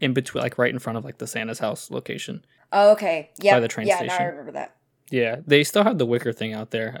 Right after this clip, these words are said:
Speaker 1: uh, so I hope they kinda keep that 'cause it was kinda cool. But I don't know if they'll,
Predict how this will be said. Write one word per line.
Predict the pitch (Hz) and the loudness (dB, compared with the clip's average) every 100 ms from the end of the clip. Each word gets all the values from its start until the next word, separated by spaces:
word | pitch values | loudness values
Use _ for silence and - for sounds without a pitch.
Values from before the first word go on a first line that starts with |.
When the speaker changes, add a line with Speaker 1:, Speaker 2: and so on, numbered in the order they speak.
| - | -10
Speaker 1:
uh, | |
so | - 120 | -8 -8
I | 117 | -4
hope | 160 | -6
they | 165 | -8
kinda | 143 107 | -12 -12
keep | 107 110 | -12 -10
that | 110 107 | -10 -10
'cause | - 120 | -10 -12
it | - | -12
was | |
kinda | - - | -14 -16
cool. | - - - | -10 -10 -10
But | - - - _ _ | -10 -10 -10 _ _
I | 131 | -4
don't | 113 | -4
know | 110 | -6
if | 110 - | -10 -8
they'll, | 113 107 110 | -8 -6 -10